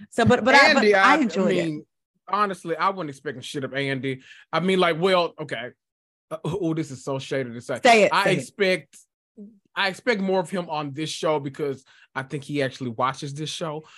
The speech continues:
Speaker 1: Uh-huh.
Speaker 2: But, uh, mm-hmm, you
Speaker 1: 'Cause he
Speaker 2: know.
Speaker 1: like, I mean, he likes the
Speaker 2: Mm-hmm.
Speaker 1: visuals. Okay.
Speaker 2: You can remember that. And, uh, you know,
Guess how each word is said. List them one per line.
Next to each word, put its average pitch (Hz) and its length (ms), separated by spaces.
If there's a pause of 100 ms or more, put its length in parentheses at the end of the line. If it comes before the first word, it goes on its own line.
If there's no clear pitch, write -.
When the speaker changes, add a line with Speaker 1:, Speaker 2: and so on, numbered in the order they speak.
(140)
Speaker 1:
Uh-huh. 180 160
Speaker 2:
But, 180 180
uh, 156 460
mm-hmm, 160 160
you 139 160
Speaker 1:
'Cause 147 160
he 202 80
Speaker 2:
know. 196 60
Speaker 1:
like, 190 360 (200)
I 185 80
mean, 190 160
he 196 100
likes 175 240
the 147 80
Speaker 2:
Mm-hmm. 165 100
Speaker 1:
visuals. 156 440
Okay. 143 340 (400)
Speaker 2:
You 117 60 (180)
can 117 140
remember 117 380
that. 107 340 (400)
And, 175 260
uh, 170 500
you 190 120
know, 160 200